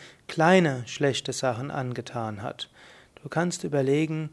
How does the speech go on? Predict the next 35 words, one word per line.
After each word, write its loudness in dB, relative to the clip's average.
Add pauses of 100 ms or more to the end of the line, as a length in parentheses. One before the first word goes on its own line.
(720)
„In 2
meiner 4
direkten 2
Umgebung 2
ist -6
jetzt -6
momentan 4
jemandem, 0 (360)
dem 2
ich -4
böse 2
bin. -6 (440)
Und -6 (120)
vielleicht 0
habe 0
ich 0
sogar 2
Grund 2
dafür, 0
ihm 0
oder -4
ihr -4
böse -2
zu -8
sein.“ -10 (500)
Jetzt -2
kannst -6
du -8
schauen: -4
„Kann -2
ich -8
ihm -4
oder -2
ihr -2 (360)
verzeihen?“ -4